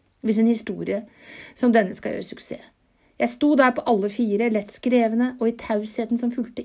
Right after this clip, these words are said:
innså jeg at timingen igjen slo feil. Hvis, hvis elgparingshistorien overhodet skulle gjengis, måtte stemningen først være absolutt riktig. Sannsynligvis var det heller sjelden ved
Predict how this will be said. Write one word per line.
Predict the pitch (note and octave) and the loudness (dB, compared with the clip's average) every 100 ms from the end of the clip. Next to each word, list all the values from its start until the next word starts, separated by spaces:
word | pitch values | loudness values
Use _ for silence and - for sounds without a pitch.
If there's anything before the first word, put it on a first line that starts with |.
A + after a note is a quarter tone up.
| A3 | -6
innså | G3+ G3+ A3+ | -6 -4 -2
jeg | A3+ A#3 - - | -2 -2 -8 -14
at | A3 - | -14 -14
timingen | - F#3+ F3+ F#3 G3 G#3+ - | -8 -4 -4 -6 -6 -8 -2
igjen | A3+ A3 A3+ G#3+ - | 2 4 6 2 -2
slo | - - | -10 -12
feil. | - - - _ _ _ _ _ _ _ _ _ - | -12 -18 -20 _ _ _ _ _ _ _ _ _ -4
Hvis, | A#3 - _ _ _ | -4 -4 _ _ _
hvis | A#3+ A#3+ C#4+ | 0 2 4
elgparingshistorien | C4 G3 E3+ - - A3 - G#3+ G3+ G#3 - A3 G#3+ F#3+ A3+ A#3+ | 4 2 -6 -14 -12 -12 -6 -2 0 -2 -4 -6 -4 -2 -2 0
overhodet | A3 A3+ C4 F#3+ - | -2 -2 -4 -4 -8
skulle | - A3+ | -4 -2
gjengis, | F#3+ F#3 A3+ A#3+ - - - | -2 -2 -4 -6 -12 -20 -14
måtte | - A#3 | -8 -4
stemningen | - B3 F#3 G3 G#3 | 0 0 0 -6 -8
først | G3+ F#3+ G3 | -8 -10 -10
være | F#3 - | -12 -12
absolutt | - - G3 - - | -16 -12 -12 -12 -14
riktig. | - - A3 _ _ | -14 -18 -20 _ _
Sannsynligvis | A#3+ A#3+ G#3+ F#3+ G#3 G#3+ - - - - - - | 0 2 2 2 0 0 -4 -14 -20 -20 -20 0
var | A3 | 6
det | A3+ G3+ | 6 6
heller | G#3 - | 0 0
sjelden | B3+ F#3+ F#3 G3+ G#3+ | 0 0 -2 -6 -4
ved | A3+ | -4